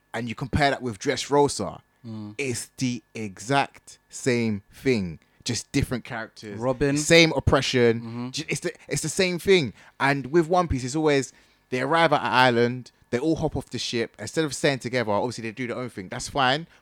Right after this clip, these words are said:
Speaker 1: But it always works out. Luffy will fight the strongest. Zoro will fight the second strongest.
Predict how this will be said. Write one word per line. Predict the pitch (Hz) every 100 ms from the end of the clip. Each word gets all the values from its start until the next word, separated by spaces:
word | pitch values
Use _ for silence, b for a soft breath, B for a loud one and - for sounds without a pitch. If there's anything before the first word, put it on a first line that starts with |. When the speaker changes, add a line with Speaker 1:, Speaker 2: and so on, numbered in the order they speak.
| -
Speaker 1:
But | 127
it |
always | 143 170 165 165
works | 151 135 170
out. | 147 - _ -
Luffy | 131 131 135
will | 120
fight | 110 123 110
the |
strongest. | 101 - 117 95 87 - b _
Zoro | 87 127 131
will | 120
fight | 113 127 104
the |
second | 110 127 - 104
strongest. | - 98 85